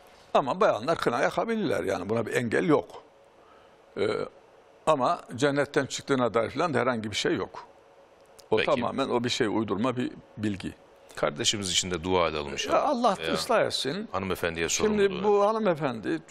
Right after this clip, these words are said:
Speaker 1: o çocuğa çocukken ki görevlerini yaptıysa, yani ona dini telkinde bulunmuşsa, dini tahsilin, dini tahsil derken şu, dinini yaşayacak kadar iman, ibadetle ilgili bilgileri vermişse, verdirmişse,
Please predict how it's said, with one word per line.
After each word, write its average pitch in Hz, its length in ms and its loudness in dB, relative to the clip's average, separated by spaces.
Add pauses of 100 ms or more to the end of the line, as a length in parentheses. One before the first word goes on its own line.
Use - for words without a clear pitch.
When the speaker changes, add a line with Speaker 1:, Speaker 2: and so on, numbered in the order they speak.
(140)
Speaker 1:
o 160 100 0
çocuğa 175 420 0
çocukken 165 560 -4 (280)
ki 123 160 -8
görevlerini 165 560 2
yaptıysa, 151 480 -2 (1120)
yani 135 400 0 (160)
ona 139 340 2
dini 135 220 2
telkinde 123 520 0
bulunmuşsa, 110 680 0 (440)
dini 135 440 2
tahsilin, 123 640 -4
dini 120 200 0
tahsil - 320 -4
derken 110 280 -2
şu, 107 280 -6 (400)
dinini 147 260 0
yaşayacak 135 560 2
kadar 127 260 -2
iman, 127 420 -2
ibadetle 123 600 0
ilgili 120 300 -2
bilgileri 120 480 0
vermişse, 123 500 2
verdirmişse, 139 680 -2